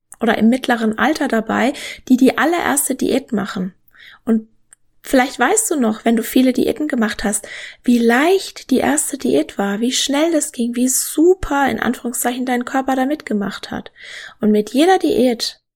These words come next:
wird es immer schwieriger und mit jeder Diät lernt dein Körper dazu und mit jeder Diät passt sich dein Körper besser an. Und ja, die Erfolgswahrscheinlichkeit ist,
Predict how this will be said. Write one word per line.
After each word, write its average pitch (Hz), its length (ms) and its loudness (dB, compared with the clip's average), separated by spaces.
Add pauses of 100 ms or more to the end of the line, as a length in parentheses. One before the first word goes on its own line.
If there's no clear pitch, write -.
(420)
wird 226 140 -2
es 220 140 0
immer 294 260 0
schwieriger 240 800 -2
und 214 160 -2
mit 220 160 0
jeder 330 200 2
Diät 254 440 0
lernt 233 280 2
dein 226 140 0
Körper 247 320 -2
dazu 214 540 -2 (400)
und 214 80 4
mit 220 160 2
jeder 330 260 2
Diät 254 640 0 (1040)
passt - 320 0
sich 247 160 0
dein 240 340 0
Körper 254 400 2
besser - 420 -2
an. 190 300 -2 (1160)
Und 226 480 2 (960)
ja, 254 260 4
die 214 160 4
Erfolgswahrscheinlichkeit 233 1500 0 (140)
ist, - 500 -2